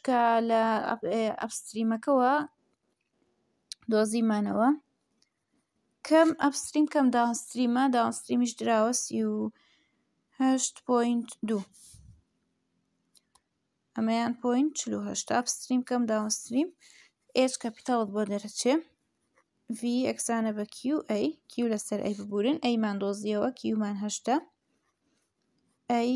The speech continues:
بی وای کۆی زێت وای دوو جایە، بی یەکە دوو پۆیند هەشتمان هەڵبژار. وای یەک پۆیند هەشتا و دوو بوو، کۆی زێت یەک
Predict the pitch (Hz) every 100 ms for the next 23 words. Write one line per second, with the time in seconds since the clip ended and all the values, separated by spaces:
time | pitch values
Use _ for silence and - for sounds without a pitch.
0 | - 220 233 226 226 220 - - 233 226
1 | 208 214 220 214 208 214 233 220 220 208
2 | 214 214 214 208 214 - 220 208 220 220
3 | 233 233 240 240 233 254 254 277 _ _
4 | _ _ _ _ - 226 220 220 220 226
5 | 220 220 220 - 214 208 240 247 254 262
6 | 254 - 226 220 196 214 214 220 220